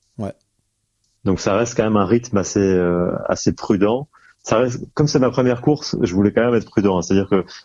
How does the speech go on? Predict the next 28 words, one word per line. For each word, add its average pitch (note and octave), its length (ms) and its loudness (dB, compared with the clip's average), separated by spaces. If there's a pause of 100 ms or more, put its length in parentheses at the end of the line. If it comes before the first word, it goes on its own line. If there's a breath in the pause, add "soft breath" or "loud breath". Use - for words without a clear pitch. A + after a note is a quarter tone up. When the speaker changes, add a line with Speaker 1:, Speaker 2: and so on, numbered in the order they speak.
(140)
Speaker 2:
le F#2+ 60 0
premier G2+ 300 2
jour, A#2 160 2
par G#2+ 140 0
exemple, G#2 340 0
au - 20 0
checkpoint, G#2+ 420 0
j'ai F#2 120 2
dormi F2+ 280 2
là-bas, G#2+ 400 0 (960)
ça, - 200 -2 (240)
alors G2 300 0
que A2+ 80 0
j'aurais G2 200 2
pu G#2+ 120 -2
continuer. G2+ 460 2
Je E2 100 -4
m'étais F2+ 160 0
arrêté F2+ 280 0
à F2+ 100 2
vingt F#2 200 -2
heures, A#2+ 220 2
mais F#2+ 180 0 (380)
je, G2+ 320 0
physiquement, G#2 500 2
j'aurais F#2 200 0
pu - 120 -4
continuer. F2+ 540 0